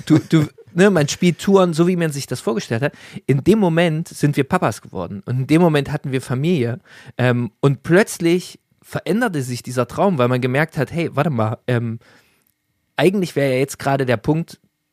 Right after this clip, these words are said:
zu sagen, ich hab mir diesen Traum erfüllt, aber so hat sich's gar nicht angefühlt, weil was anderes ins Leben getreten ist, ne, wo, wo man plötzlich merkte, ey, warte mal, äh, hier muss meine ganze Kraft rein, ähm, und plötzlich hat sich dieses, ich hab,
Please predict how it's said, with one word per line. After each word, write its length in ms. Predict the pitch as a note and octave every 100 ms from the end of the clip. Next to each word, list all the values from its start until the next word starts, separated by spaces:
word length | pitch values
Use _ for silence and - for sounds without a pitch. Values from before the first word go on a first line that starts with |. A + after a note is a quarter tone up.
| _
zu 140 | -
sagen, 340 | B2 C3 C3+ - -
ich 140 | -
hab 80 | G#3
mir 100 | D#3
diesen 200 | C3+ B2+
Traum 220 | - F3
erfüllt, 320 | E3 - A2+
aber 140 | B2+ C#3
so 140 | D3+
hat 100 | E3+
sich's 140 | D3 -
gar 120 | B2+
nicht 140 | A#2+
angefühlt, 480 | - F#3+ - G2+ G#2+ - - -
weil 200 | A#2 C3+
was 200 | B2+ -
anderes 420 | C#3+ G3 F3+ A#2+
ins 160 | - A2
Leben 220 | A2 A2
getreten 420 | G#2 - A2+ A2+
ist, 300 | - F3 - _ - - -
ne, 280 | A#2+ F3 B2+
wo, 160 | C3+ C#3
wo 100 | C#3
man 140 | C#3+
plötzlich 320 | B2+ C#3+ C3+ C#3+
merkte, 320 | C#3 - -
ey, 180 | C#3+ G2+
warte 180 | C3 D#3
mal, 240 | G#2+ G#2 -
äh, 140 | A#2 G#2+
hier 260 | A2 E3
muss 260 | D#3 C3+ -
meine 200 | A#2+ A2+
ganze 260 | B2 C#3
Kraft 360 | B2 D3+ D3+ -
rein, 280 | G#2+ A2 D#3+ - - - -
ähm, 440 | A#2+ A2+ A2+ A2 -
und 300 | C3 B2+ - _ _
plötzlich 420 | D3+ D#3+ - D3
hat 140 | C#3+ -
sich 160 | C3
dieses, 360 | C3+ B2+ B2 -
ich 140 | -
hab, 160 | C#3